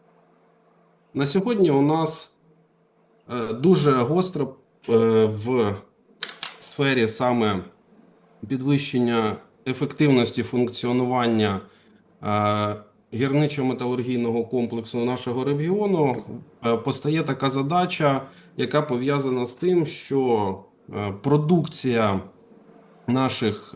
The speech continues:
е, шахт, наших металургійних комбінатів, вона на сьогодні, е,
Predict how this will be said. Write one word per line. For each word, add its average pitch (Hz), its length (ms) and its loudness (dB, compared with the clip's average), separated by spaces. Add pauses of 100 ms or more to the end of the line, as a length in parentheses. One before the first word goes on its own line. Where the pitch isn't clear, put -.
е, 107 300 2 (520)
шахт, 147 500 0
наших 113 640 -2 (340)
металургійних 127 720 2
комбінатів, 165 760 -2 (420)
вона 165 600 4
на 139 180 4
сьогодні, 147 720 0 (360)
е, 107 360 0